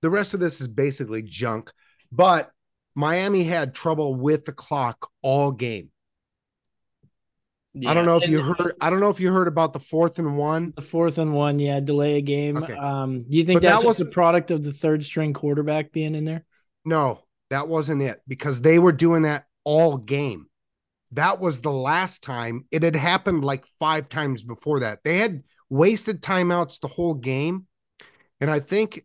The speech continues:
Speaker 1: it was, uh, wha-, uh, what's the coach's name? Mc-, McMillan, Mc-,
Speaker 2: Mc-,
Speaker 1: uh,
Speaker 2: McDaniel.
Speaker 1: McDaniel, whatever. I, I knew it was McDonald's something.
Speaker 2: <laughs> He's a
Speaker 1: Anyway, he just trying to be too cute. Just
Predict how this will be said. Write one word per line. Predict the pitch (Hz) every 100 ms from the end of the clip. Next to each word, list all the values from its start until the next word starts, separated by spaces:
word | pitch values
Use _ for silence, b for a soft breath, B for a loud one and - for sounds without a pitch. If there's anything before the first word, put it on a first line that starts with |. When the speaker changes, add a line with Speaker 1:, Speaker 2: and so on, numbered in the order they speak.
| -
Speaker 1:
it | 147
was, | 143 135 - - _ _ _ _ _ _ _
uh, | 123 123 117 113
wha-, | 135 139 -
uh, | 127 120 113
what's | 120 147 -
the |
coach's | - 120 107 101 92
name? | 95 90
Mc-, | 107 123 -
McMillan, | 123 135 139 - 143 156 160 160 147
Mc-, | 139 -
Speaker 2:
Mc-, | 123 120
Speaker 1:
uh, | 113
Speaker 2:
McDaniel. | 110 120 147 143 139 143 135 113 120 _ _ -
Speaker 1:
McDaniel, | 139 127 151 143 131 113
whatever. | 135 117 90 87 85 -
I, | 127 123 123
I | 151
knew | 143 127
it |
was | 107 101
McDonald's | 107 98 107 104 95 -
something. | 120 104 - 85 B 143 104
Speaker 2:
<laughs> | 104 117 143
He's | 127 160
a |
Speaker 1:
Anyway, | 202 202 160 139 131 - B B B B _ _ _ _ _ _ _ _
he | 165 180 - 165
just | 135 165 160
trying | - 196 185
to |
be | 175 170
too | - 185 143
cute. | - 185 185 -
Just | 165